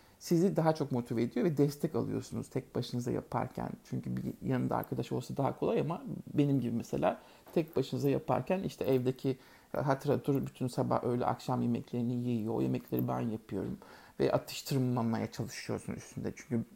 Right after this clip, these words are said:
buna bir yola çıkmışım ve bunu yememem <laughs> gerekiyor ki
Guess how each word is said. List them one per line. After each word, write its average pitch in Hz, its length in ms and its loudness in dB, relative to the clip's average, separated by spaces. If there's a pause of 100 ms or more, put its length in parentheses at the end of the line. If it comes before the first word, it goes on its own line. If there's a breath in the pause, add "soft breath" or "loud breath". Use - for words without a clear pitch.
(400 loud breath)
buna 123 200 2 (120)
bir - 120 -2 (160)
yola 127 320 6
çıkmışım 151 480 2
ve 143 140 4
bunu 143 160 2
yememem 131 540 4
<laughs> - 40 0
gerekiyor 139 340 4
ki - 140 -14